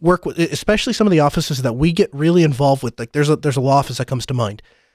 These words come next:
that we work with, and they were extraordinarily Windows entrenched. So, so Windows entrenched that I had a meeting with the owner of the firm before we took them on as a client, and I was like, "Listen,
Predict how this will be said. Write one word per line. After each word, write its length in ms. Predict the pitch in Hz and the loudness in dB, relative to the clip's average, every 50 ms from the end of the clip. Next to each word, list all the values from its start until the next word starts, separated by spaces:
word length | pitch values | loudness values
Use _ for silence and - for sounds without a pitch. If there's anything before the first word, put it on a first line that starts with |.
| _ _ _ | _ _ _
that 100 | - 131 | -2 2
we 100 | 135 139 | 2 4
work 280 | 127 135 139 131 - - | 4 4 2 2 0 -4
with, 220 | 127 113 - - _ | -6 -6 -6 -8 _
and 300 | 139 135 123 117 131 - _ | -4 -2 -2 -2 -4 -6 _
they 180 | 123 143 147 151 | -2 0 2 2
were 160 | 160 156 - | 2 2 -2
extraordinarily 760 | 139 - - - - - 185 190 202 190 180 147 135 131 123 | -4 -8 -8 -8 -2 0 2 2 2 2 0 -2 0 -2 -2
Windows 280 | 120 127 123 120 113 - | -4 -4 -4 -4 -4 -6
entrenched. 360 | 117 - - 104 - - - | -8 -8 -10 -10 -8 -2 0
So, 240 | - 208 240 269 - | 2 2 2 0 -2
so 260 | - - - - 233 262 | -8 -6 2 2 2 2
Windows 400 | 262 247 233 226 220 208 175 165 | 2 0 0 2 2 2 2 0
entrenched 520 | 143 - - 123 107 90 - - - - - _ _ _ _ _ _ _ | -2 0 0 0 0 -2 -6 -10 -12 -12 -20 _ _ _ _ _ _ _
that 220 | 143 147 139 - | 0 0 0 2
I 160 | 151 160 185 | 2 2 2
had 180 | 196 208 208 196 | 2 0 0 0
a 40 | 175 | 0
meeting 360 | 165 160 165 170 170 160 147 | 0 2 2 2 2 2 0
with 120 | 139 - | -4 -4
the 120 | 143 135 143 | -2 0 2
owner 220 | 156 170 165 151 | 4 4 4 2
of 80 | 135 131 | 0 -2
the 60 | 139 | -8
firm 260 | - - 185 180 165 | -2 2 2 2 2
before 260 | 135 127 - 147 131 | 0 -2 -2 -2 0
we 160 | 131 135 139 | 0 0 0
took 160 | - - 156 _ | 0 -2 -4 _
them 140 | - 147 | -2 -2
on 120 | 139 139 135 | -2 -2 -2
as 100 | 127 - | -2 -4
a 40 | 131 | -4
client, 240 | - 170 170 139 | -2 0 0 0
and 60 | 127 127 | 0 -2
I 20 | |
was 140 | 135 127 - | -2 -2 -4
like, 160 | 135 120 - | -4 -2 0
"Listen, 340 | 165 160 - 170 113 95 | -2 0 2 0 0 -2